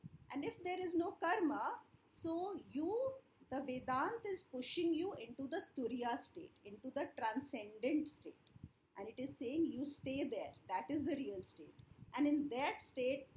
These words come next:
there is no karma. So what have we seen? There are four states, and we found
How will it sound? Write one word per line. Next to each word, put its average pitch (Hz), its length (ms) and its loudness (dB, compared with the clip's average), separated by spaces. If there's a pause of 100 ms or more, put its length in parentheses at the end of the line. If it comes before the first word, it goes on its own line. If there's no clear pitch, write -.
(120)
there 240 120 2
is 247 160 0
no 247 260 2
karma. - 300 -12 (1700)
So 285 140 0
what 285 220 2
have 320 140 2
we 349 120 2
seen? 320 380 4
There 294 120 6
are 320 140 2 (100)
four 381 260 2
states, 240 500 -2
and 277 180 4
we 294 120 2 (100)
found 247 420 2